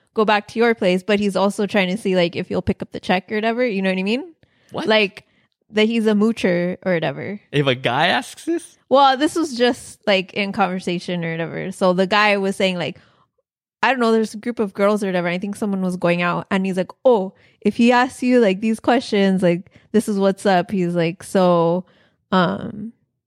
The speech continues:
Speaker 1: so," but basically the whole "what do you do for a living" is trying to see, like,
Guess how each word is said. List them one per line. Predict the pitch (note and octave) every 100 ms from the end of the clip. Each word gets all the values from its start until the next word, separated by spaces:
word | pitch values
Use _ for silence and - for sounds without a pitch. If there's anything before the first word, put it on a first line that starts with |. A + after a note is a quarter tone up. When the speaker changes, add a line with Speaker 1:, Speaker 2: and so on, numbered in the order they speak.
| _ _ _ -
Speaker 1:
so," | A#3 A#3
but | A3+ B3
basically | G#3+ C#4+ D#4 C#4+ - C4 A#3 G#3 G3 G3 - _ _ _ _
the | - G#3+
whole | A3+ G#3
"what | G3 G3
do |
you | G3
do | F#3 F#3 F#3 F3+
for | F3
a | F3+
living" | F3 F3 F3 E3+
is | E3 F3+ -
trying | G#3 F#3
to | F3+
see, | - F3+
like, | E3